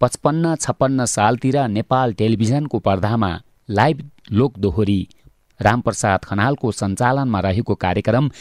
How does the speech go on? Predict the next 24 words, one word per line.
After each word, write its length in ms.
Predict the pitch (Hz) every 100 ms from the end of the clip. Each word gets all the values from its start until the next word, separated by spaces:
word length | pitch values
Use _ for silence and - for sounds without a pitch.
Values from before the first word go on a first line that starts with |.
| - - -
यति 320 | 165 214 202
लोकप्रिय 580 | 95 117 135 - 185 165
बन्यो 300 | 101 98 101
कि 180 | 98 135 139 - _
जुन 300 | 98 110 143 87 - - _ _ -
लोक 220 | 123 160
दोहोरी 480 | 120 110 120 131 131 - -
नसुन्नेले 920 | 95 123 - 196 196 156 120 113 110
पनि 340 | 104 101 98 160 160 -
सुन्न 440 | - - 135 120 104
थालियो, 480 | - 87 87 92 90 87 - _ -
नगाउनेले 760 | 107 127 131 151 180 180 156
पनि 400 | 127 107 110 165 - -
गाउन 360 | 113 120 135 110
थालियो, 540 | - 92 92 95 87 - -
जसको 360 | 113 - -
कारण 440 | 95 95 98 135 123 - - -
लोक 220 | 104 165
दोहोरी 400 | 123 135 120 135
गीतको 460 | 101 135 - 135 131 -
यति 260 | 151 185 151
विकास 540 | 95 107 127 165 -
भयो 220 | 110 110 113
कि 260 | 139 143